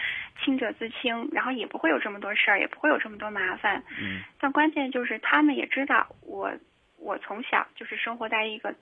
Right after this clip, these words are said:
Speaker 1: 就是比较缺爱的环境里边儿，可能我现在自己意识到就是我随便一个人对我好，就是说，说不太好听的，就是随便一个人对我好，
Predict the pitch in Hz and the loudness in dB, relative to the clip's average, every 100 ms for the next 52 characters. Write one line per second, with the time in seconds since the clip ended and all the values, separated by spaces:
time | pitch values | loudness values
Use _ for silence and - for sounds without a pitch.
0 | - - 220 - - 214 - 277 294 285 | -16 -14 -14 -10 -6 -4 0 6 6 6
1 | 208 - 190 214 214 - 208 214 - - | 2 -2 -4 -6 -6 0 0 0 -4 -6
2 | - 233 233 285 233 277 277 302 302 302 | -2 -2 2 2 2 0 -2 -2 -4 -4
3 | 311 - - 269 226 208 202 - 214 202 | -4 -8 -4 -2 -2 -4 -6 -6 -6 -4
4 | 196 - - - - - - - 233 196 | -4 -6 -4 -6 -8 -14 -16 -10 -4 -2
5 | 196 - _ _ - 233 320 311 233 202 | -2 -6 _ _ -4 2 4 4 2 -4
6 | 202 214 196 208 - - 226 226 - 277 | -2 -4 -4 -4 -2 -2 -4 -4 -2 -2
7 | - 294 285 294 - - 269 269 247 233 | 2 2 6 6 4 0 0 0 0 -6
8 | - 311 311 254 233 240 220 226 - - | -2 4 6 6 0 0 2 2 0 0
9 | - | -2